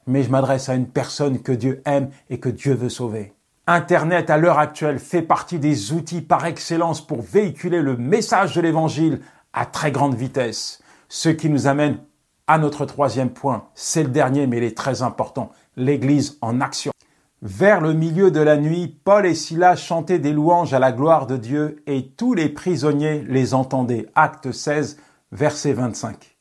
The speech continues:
Nous avons débuté avec Paul, on va terminer avec l'apôtre de la grâce et il est encore une fois en prison. Et là,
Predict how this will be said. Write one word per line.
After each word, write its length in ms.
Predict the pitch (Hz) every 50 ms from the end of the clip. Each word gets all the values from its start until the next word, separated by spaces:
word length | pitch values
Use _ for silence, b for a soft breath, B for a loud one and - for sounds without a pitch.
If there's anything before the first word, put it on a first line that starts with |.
| _ -
Nous 140 | - 101 135
avons 200 | 156 147 170 160
débuté 460 | 131 135 165 160 151 170 151 160 180
avec 320 | 175 156 156 165 160 - -
Paul, 240 | 185 185 185 180 175
on 80 | 139
va 160 | 127 143 139
terminer 480 | 139 - 190 147 139 156 165 165 165 170
avec 260 | 160 151 160 156 156
l'apôtre 480 | 160 156 151 151 180 180 165 160 - 160
de 80 | 156
la 160 | 156 156 156 143
grâce 400 | 143 151 170 170 160 165 - 175
et 80 | 165
il 60 | 165
est 160 | 165 160 160 160
encore 340 | 151 151 - 165 151 151
une 80 | 156 147
fois 360 | - - 175 160 151 147 - -
en 180 | 151 165 175
prison. 540 | - - - 160 151 110 131 160 165 165 143
Et 140 | 131 135 143
là, 320 | 165 180 170 151 - B